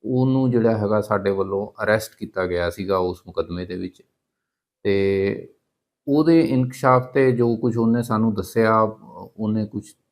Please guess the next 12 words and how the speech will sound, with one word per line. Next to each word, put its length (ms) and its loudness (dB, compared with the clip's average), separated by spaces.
ਤਿੰਨ 480 -2
ਵਿਅਕਤੀਆਂ 520 -2
ਦੇ 80 -2
ਨਾਮ 360 2
ਲਏ 280 0
ਜਿਹੜੇ 280 -2
ਕਿ 320 -2
ਇਸ 400 2
ਵਿਅਕਤੀ 360 -2
ਨੂੰ, 460 -2
ਜਿਹੜਾ 220 0
ਸਾਡਾ 580 -2